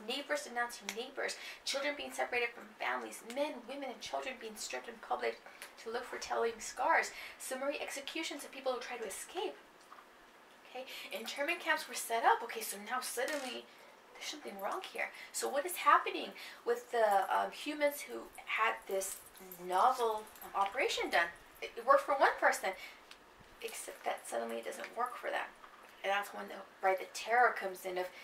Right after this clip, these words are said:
they're eating people. No provisions were made for the food of these camps. The story was the same in all of them. First, the de-,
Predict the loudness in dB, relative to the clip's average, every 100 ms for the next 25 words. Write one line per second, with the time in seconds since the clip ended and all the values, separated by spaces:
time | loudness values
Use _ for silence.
0 | -18 -20 -16 -16 -14 -14 -14 -16 -16 -16
1 | -18 -18 -20 -20 -20 -20 -20 -20 -20 -20
2 | -20 -20 -20 -20 -20 -20 -20 -20 -20 -18
3 | 6 6 6 2 2 2 0 -2 -4 -6
4 | -6 -10 -10 -10 -10 -6 -8 -6 -4 -2
5 | -4 -6 -2 -2 4 4 4 -4 -6 -6
6 | -6 -6 -2 -2 0 -4 -4 -10 -10 -20
7 | -20 0 6 6 4 0 -2